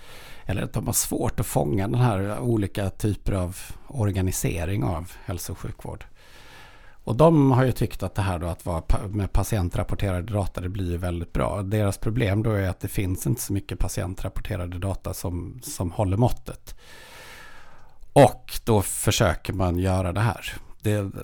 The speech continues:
man ser även i, in, inom industrin, både inom medtech-industrin och läkemedelsindustrin, så har man varit väldigt intresserad av att få fram det här. På noll noll-talet hette det pay for performance och nu på tio-talet så har det varit värdebaserad vård.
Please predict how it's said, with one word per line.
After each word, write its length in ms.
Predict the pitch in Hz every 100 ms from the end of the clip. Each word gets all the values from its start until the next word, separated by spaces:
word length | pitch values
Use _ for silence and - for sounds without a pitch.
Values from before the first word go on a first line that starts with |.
| -
man 220 | 104 107
ser 160 | - 120
även 380 | 120 113 101
i, 280 | 104 101 104
in, 140 | 101 107
inom 300 | 104 101 98
industrin, 600 | 98 101 - 151 90 90
både 320 | 107 117 98
inom 220 | 98 113
medtech-industrin 960 | 143 90 - 110 98 90 87 - 87 90
och 60 |
läkemedelsindustrin, 960 | 90 92 - 87 85 - - 98 90 90
så 100 | -
har 280 | 104 120 92
man 140 | 95
varit 300 | 110 135 92
väldigt 360 | 98 101 90 -
intresserad 640 | 92 85 95 - 87 80
av 140 | 92 90
att 80 | 90
få 140 | -
fram 440 | - - 90 95
det 60 | 101
här. 380 | 110 113 95 95 - - - - - - - -
På 100 | 117
noll 300 | 120 135 127
noll-talet 500 | 104 - 107 101 -
hette 200 | 101 110
det 80 |
pay 240 | 101 107 101
for 160 | -
performance 800 | - - - 123 82 85 85 -
och 180 | 95 90 - - -
nu 340 | - 104 101
på 160 | - 101
tio-talet 680 | 107 92 90 - 80 76 -
så 100 | 92
har 120 | 92
det 80 | 85
varit 320 | 85 - -
värdebaserad 720 | 92 87 82 98 - 78 82
vård. 400 | 123 - 98